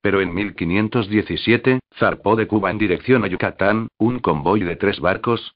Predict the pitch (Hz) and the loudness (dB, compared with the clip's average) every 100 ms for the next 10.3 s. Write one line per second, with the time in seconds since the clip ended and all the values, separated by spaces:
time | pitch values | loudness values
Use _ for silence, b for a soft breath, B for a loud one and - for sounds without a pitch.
0 | - 113 - 90 90 104 135 131 113 110 | -2 -2 0 -2 0 0 0 0 0 -2
1 | 78 - 117 - 92 87 76 95 92 87 | -4 0 -2 0 0 0 0 0 0 0
2 | 87 - 113 113 113 113 - - 92 85 | -2 0 0 0 -2 -6 -6 -2 -2 0
3 | 98 - 85 104 110 90 85 113 95 80 | -2 -4 -2 0 0 -2 0 -2 -2 -4
4 | 87 92 - 90 71 57 - - _ _ | -2 -4 -2 -2 -2 -4 -12 -14 _ _
5 | _ _ - 87 73 - 98 95 92 110 | _ _ -4 -4 -2 -4 -4 -2 0 0
6 | - 113 - - 107 92 90 85 78 101 | 0 -2 -2 -2 0 0 0 -2 0 0
7 | 101 95 92 87 98 - 98 - 104 117 | 0 0 0 0 -2 -2 -4 0 2 2
8 | 110 - 104 110 107 107 _ 117 120 113 | 0 0 0 2 0 -2 _ 0 0 0
9 | 78 - 82 101 113 92 - 85 85 67 | -2 0 -2 0 -2 -4 -4 -2 -2 -4
10 | 64 52 - | -10 -12 -14